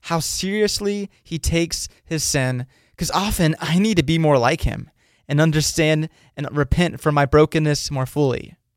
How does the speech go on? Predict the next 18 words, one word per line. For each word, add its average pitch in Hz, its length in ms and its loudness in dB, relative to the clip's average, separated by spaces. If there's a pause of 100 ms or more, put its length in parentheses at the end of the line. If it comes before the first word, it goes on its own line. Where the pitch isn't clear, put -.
(640)
But - 140 -8
as 214 260 0
importantly, 135 800 -2 (260)
the 151 100 -6
centurion 190 840 -2 (140)
knows 135 500 4 (240)
Jesus' 160 560 -2
power 160 640 2 (260)
and 139 140 -6
grace 151 600 2 (240)
and 151 140 -2
authority 139 840 0 (260)
is 131 160 -8
greater. 127 460 -2 (1300)
This 208 160 4
centurion 180 920 0
understands 143 960 0
authority. 139 560 -2